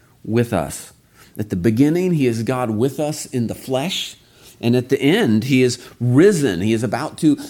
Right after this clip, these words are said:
ascend into heaven to, to take his place seated at the right hand of the Father.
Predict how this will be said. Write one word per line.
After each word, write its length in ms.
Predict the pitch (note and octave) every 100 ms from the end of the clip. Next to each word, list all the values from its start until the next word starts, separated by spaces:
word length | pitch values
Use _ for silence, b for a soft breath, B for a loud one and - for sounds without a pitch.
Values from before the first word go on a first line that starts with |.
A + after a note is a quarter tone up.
| B
ascend 640 | C3+ - - F#3 F3+ E3 D3+
into 480 | D3+ E3+ E3+ E3
heaven 400 | C3 D3 C#3+ B2+
to, 200 | A#2 B2+
to 300 | A#2 - -
take 300 | C#3+ D#3+ D#3
his 220 | E3 C#3+ -
place 440 | - E3+ C#3+ -
seated 440 | - F3 E3 C3+ A#2
at 180 | C3
the 80 | C3+
right 300 | B2+ C#3 C#3+
hand 320 | C#3+ C#3+ C#3+
of 120 | B2+ B2
the 60 |
Father. 600 | A#2+ C3+ C3+ A#2+ F#2 E2+